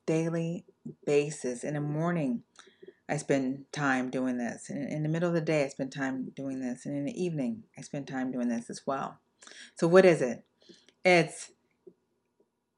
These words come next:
staying inspired, thing, doing things like reading, reading quotes,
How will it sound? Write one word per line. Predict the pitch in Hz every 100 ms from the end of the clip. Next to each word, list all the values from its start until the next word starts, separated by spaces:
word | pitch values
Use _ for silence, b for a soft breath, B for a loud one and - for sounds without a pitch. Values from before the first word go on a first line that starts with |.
| _ - _ _ _ _ _ -
staying | - - 185 202 214 208 208 208 196
inspired, | 190 156 - - - 143 156 156 147 139 127 120 - b b b _
thing, | 160 170 160
doing | 170 175 185
things | 175 147 147 139
like | 131 127
reading, | 135 143 147 135 120 82 - _ _ - - _ _ _ _ -
reading | 156 147 143
quotes, | - 160 143 - - - - - - -